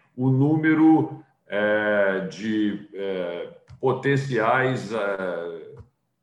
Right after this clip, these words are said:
é, pagantes e, e, e espectadores, é, do, do jogo de futebol.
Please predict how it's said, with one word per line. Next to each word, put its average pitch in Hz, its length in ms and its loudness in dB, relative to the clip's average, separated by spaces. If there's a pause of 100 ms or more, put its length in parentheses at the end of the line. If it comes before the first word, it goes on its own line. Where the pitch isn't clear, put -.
(120)
é, 76 340 -12 (760)
pagantes 131 1000 0
e, 98 100 -14
e, 90 920 -10
e 104 40 -12
espectadores, 120 1160 0 (260)
é, 92 420 -2 (220)
do, 98 360 -4
do 95 180 -6
jogo 101 260 -2
de - 60 -12
futebol. 87 600 -12